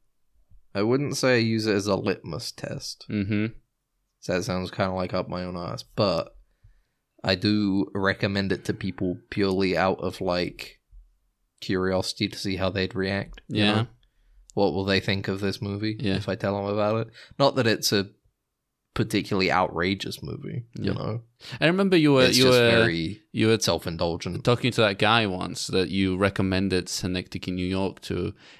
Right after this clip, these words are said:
Speaker 2: and then he watched it and we talked about it, and he said that he didn't really like it, and then I never saw you
Speaker 1: Mm-hmm.
Speaker 2: with him again. So, yeah.
Speaker 1: Well, you know.
Speaker 2: Yeah.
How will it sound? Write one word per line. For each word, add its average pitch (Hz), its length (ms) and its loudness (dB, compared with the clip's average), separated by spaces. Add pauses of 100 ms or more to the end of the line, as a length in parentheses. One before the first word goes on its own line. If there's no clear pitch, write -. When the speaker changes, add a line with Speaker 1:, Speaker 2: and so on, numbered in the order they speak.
Speaker 2:
and 98 160 2
then 98 120 4
he 98 120 0
watched 95 440 0
it 90 40 -2
and 90 100 -4
we 87 60 -4
talked 107 300 0
about 87 380 0
it, - 120 -6
and 92 140 0
he 92 80 0
said 90 240 0
that - 100 -2
he 95 60 -6
didn't 95 240 0
really 92 160 2
like 98 340 0
it, - 340 -4
and 98 140 0
then 95 140 2
I 92 100 2
never 98 260 2
saw 101 260 0
you 98 160 2
Speaker 1:
Mm-hmm. 95 80 -2
Speaker 2:
with - 160 -6
him 92 140 -8
again. - 440 -10 (100)
So, 95 260 -6
yeah. 95 360 -2 (1080)
Speaker 1:
Well, 117 260 -4
you 113 80 -6
know. - 240 -8
Speaker 2:
Yeah. 107 140 -14